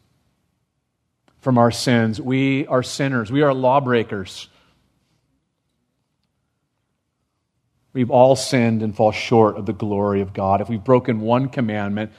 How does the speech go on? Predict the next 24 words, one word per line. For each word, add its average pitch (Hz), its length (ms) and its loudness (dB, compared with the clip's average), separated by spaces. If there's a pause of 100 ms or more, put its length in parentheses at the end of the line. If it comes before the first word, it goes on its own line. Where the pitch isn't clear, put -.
(120)
James 120 300 -4
says, 110 240 -4
guess 110 260 -4
what? 113 400 -4 (560)
You've 127 140 -10
broken 123 280 0
them 110 100 -2
all, 113 160 2
buckaroo. 98 560 -4 (1200)
Chica. 104 440 -8 (440)
<laughs> - 480 -20
You've 127 160 -6
broken 135 300 2
them 104 120 -4
all, 113 280 2
man. 101 340 -6 (3250)
The 120 80 -8
Son 139 720 0
lovingly 135 580 0
submitted 123 540 0
to 117 80 0
the 107 80 -8
Father's 107 400 -2
plan, 104 400 -8